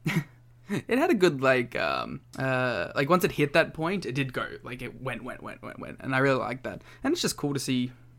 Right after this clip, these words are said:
a Brody Lee Orange Cassidy match. Like,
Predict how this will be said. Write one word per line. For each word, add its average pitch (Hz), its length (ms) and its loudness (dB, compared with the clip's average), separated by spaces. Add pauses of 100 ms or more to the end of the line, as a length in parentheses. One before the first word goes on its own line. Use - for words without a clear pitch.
(140)
a 127 80 -6
Brody 131 260 -2
Lee 131 180 -2
Orange 135 260 -4
Cassidy - 320 -8
match. - 340 -10 (480)
Like, 147 320 4